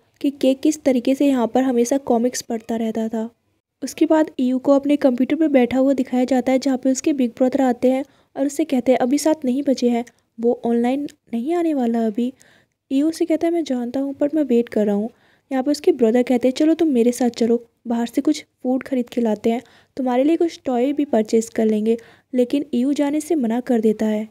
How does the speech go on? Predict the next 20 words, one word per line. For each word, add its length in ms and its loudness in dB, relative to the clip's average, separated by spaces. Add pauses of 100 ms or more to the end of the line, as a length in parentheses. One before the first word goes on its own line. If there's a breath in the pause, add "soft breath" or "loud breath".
(280)
यहाँ 160 0
पे 80 2
उसके 220 0
ब्रदर 320 0
कहने 280 0
लगते 280 0
हैं, 140 -4
"तुम 180 -2
पूरे 240 2
हफ्ते 360 0
से 120 0 (120)
इसी 200 2
तरीके 380 2
से 120 0
कंप्यूटर 360 -2
के 120 0
सामने 340 -2
बैठे 260 0
रहते 260 0
हो।" 180 0